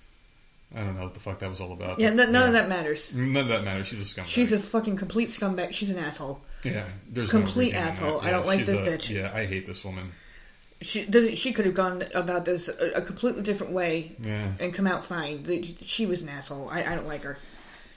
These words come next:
Speaker 1: Yeah, she's not a good person.
Speaker 2: Even her fucking edits made her worse.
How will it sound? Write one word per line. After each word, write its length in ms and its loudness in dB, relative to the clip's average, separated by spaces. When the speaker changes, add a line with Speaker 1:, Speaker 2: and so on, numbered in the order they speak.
Speaker 1:
Yeah, 340 2
she's 260 -4
not 180 -2
a 40 -4
good 140 -8
person. 160 0
Speaker 2:
Even 140 2
her 80 2
fucking 380 2
edits 320 4
made 200 2
her 160 2
worse. 680 0